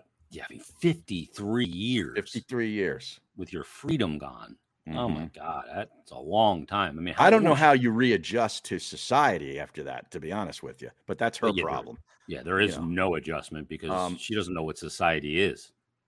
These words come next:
Speaker 2: It's sorta like the old guy in Shawshank. Remember when he gets paroled
Speaker 1: Yeah, he
Speaker 2: and he
Speaker 1: goes
Speaker 2: just
Speaker 1: back in.
Speaker 2: doesn't know how to fit back in and he kills himself?
Speaker 1: Yep. Some people just, th-,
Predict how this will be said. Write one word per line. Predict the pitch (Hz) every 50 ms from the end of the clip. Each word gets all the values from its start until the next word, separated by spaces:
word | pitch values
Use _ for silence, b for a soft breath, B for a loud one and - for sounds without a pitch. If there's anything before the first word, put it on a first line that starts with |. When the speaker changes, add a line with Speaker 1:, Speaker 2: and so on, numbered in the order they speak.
| _ _ _ - -
Speaker 2:
It's | 127 - -
sorta | - 165 160 165
like | 156 147 139 127
the | - 131 135
old | 135 139 143 123 -
guy | 135 127 127 127
in | 123 110 101 98
Shawshank. | - - - 139 143 143 139 - - 120 98 78 69 - - -
Remember | 95 110 117 123 131
when | 113 113 107
he | 104 120
gets | 117 123 117 117 -
paroled | - - 107 95 92 92 98 113 113 127 139 - - b b b b b b
Speaker 1:
Yeah, | b 139 143
he | -
Speaker 2:
and | -
he | 120 113
Speaker 1:
goes | -
Speaker 2:
just | 127 110 95 90
Speaker 1:
back | -
in. | 120
Speaker 2:
doesn't | 113 117 123 123 120
know | 113 104 98
how | 113 113 110 110
to | 123
fit | - - - 127 120 - -
back | - 113 107 104 - -
in | 113 113
and | 110 92
he | 85
kills | - - - 123 127 139 123
himself? | 85 73 - - 67 62 - - - - - _ _ _ _ _ _ _ -
Speaker 1:
Yep. | 101 101 135 160 _ _ b b b b b
Some | b - 110 110
people | - - 135 113 - 131 98
just, | 92 104 90 - - - _ _ _ _ _ _ _ _ -
th-, | 107 104